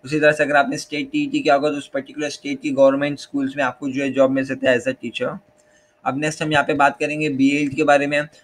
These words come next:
So guys, बीएड का full form यहाँ पे Bachelor of Education है। उसी के साथ guys ये एक elementary teaching program है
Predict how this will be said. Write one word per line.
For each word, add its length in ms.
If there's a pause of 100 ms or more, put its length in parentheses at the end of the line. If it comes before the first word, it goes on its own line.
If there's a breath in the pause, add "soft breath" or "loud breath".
(160)
So 40
guys, 160
बीएड 320
का 80
full 200
form 140
यहाँ 120
पे 100
Bachelor 520
of 180 (100)
Education 460
है। 160 (360 soft breath)
उसी 200
के 80
साथ 180
guys 280
ये 140
एक 100
elementary 500
teaching 380
program 460
है 160